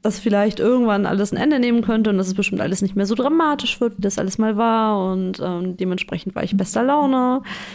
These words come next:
und hatte eine ganz, ganz tolle Zeit mit all meinen Freunden. Man war viel draußen, das Laufen hat auch viel mehr Spaß gemacht. Ich bin sogar irgendwann mal wieder,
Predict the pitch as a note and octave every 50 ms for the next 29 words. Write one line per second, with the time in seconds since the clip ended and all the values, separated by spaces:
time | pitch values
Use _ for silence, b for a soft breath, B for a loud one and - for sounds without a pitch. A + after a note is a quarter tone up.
0 | B B - G#3 G3 G#3 F#3+ G3 G3 F#3+ F3+ F3 F3+ F#3 - - F#3+ F#3+ - -
1 | - G#3 G#3 A3 - - - C4 B3 B3 B3 A#3+ - F3+ - - - D#3+ E3+ F3+
2 | G#3 G#3+ - - - B3+ B3+ B3 G#3+ A3 A3+ A3 A3 A3 A3 G#3+ G#3 F#3+ E3+ E3+
3 | E3 - E3+ - - A#3 A#3+ - C#4 - C4+ C4 C4+ C4+ C4 B3+ B3 - - A#3+
4 | A3+ G#3+ G3 - - - D4+ D4 C#4 C#4+ A#3+ A#3 A#3 - - G#3 - - A3 G3+
5 | G3+ G3+ G3 F#3 - F#3 F3 F#3+ - - F#3+ F#3+ F#3 F#3 F#3+ - - - G3 G3
6 | F#3+ F3+ F#3+ F#3+ B2 F3+ G#3 G3 F#3+ F#3+ F#3+ F#3 F#3 F3 F#3+ F#3+ G3 F#3 F3+ F#3